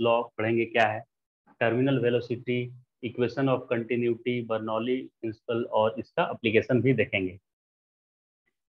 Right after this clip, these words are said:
तो fluid कहते किसको हैं, हम लोग पहले पढ़ चुके हैं इसको कि fluid, uh, is a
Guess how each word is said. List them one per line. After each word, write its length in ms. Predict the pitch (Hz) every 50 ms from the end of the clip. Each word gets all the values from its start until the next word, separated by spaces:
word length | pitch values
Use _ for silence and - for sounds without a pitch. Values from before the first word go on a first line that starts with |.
| _ _ -
तो 60 | 131
fluid 520 | 123 - - 135 143 165 180 165 156 - -
कहते 580 | - _ _ _ - - 135 131 131 170 165
किसको 240 | 165 147 - - 160
हैं, 100 | 156 160
हम 120 | 151 151
लोग 180 | 156 147 143 -
पहले 200 | 139 127 135 143
पढ़ 240 | 139 143 147 143 135
चुके 160 | 139 135 147
हैं 140 | 139 139 135
इसको 180 | 135 143 139
कि 140 | 131 135 135
fluid, 480 | - _ - 127 131 135 139 139 139 - _ _ _ _ _ _ _ _ _ _ _ _
uh, 360 | - 131 123 123 120 120 123 123 123
is 200 | 131 127 127 127
a 140 | 127 117